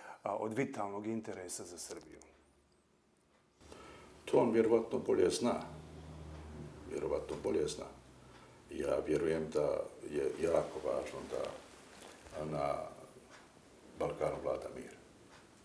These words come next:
Speaker 2: Među narodima, među ljudima, da sarađujemo. Mi smo bliski narodi, dakle, nismo mi udaljeni narodi. Mi smo bliski narodi, dijelimo isti prostor i zajedničke vrijednosti određene narode koje imamo. E,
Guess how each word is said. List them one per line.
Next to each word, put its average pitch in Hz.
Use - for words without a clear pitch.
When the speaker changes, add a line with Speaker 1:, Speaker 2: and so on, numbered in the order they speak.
Speaker 2:
Među 76
narodima, -
među -
ljudima, -
da -
sarađujemo. -
Mi 135
smo -
bliski -
narodi, 65
dakle, 62
nismo -
mi 62
udaljeni -
narodi. -
Mi -
smo -
bliski -
narodi, 69
dijelimo -
isti -
prostor -
i 156
zajedničke -
vrijednosti -
određene -
narode -
koje 80
imamo. 76
E, -